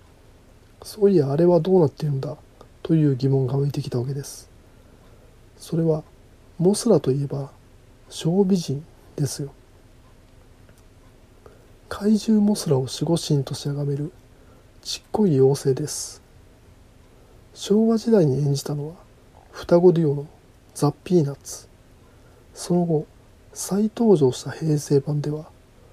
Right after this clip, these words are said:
地球の先住民族、コスモスとして再定義され、その当時の東宝シンデレラが演じており、長澤まさみなんかもやってましたね。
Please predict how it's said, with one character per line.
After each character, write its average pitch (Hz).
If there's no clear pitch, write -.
地 -
球 208
の 196
先 185
住 180
民 175
族、 -
コ 180
ス -
モ 135
ス -
と 180
し -
て 147
再 151
定 151
義 135
さ -
れ、 -
そ -
の 214
当 220
時 147
の 135
東 175
宝 175
シ -
ン 170
デ 147
レ 143
ラ 151
が 147
演 147
じ 131
て -
お 135
り、 139
長 170
澤 185
ま 180
さ 175
み 175
な 175
ん 143
か 143
も 143
や 151
っ -
て -
ま 143
し -
た 151
ね。 -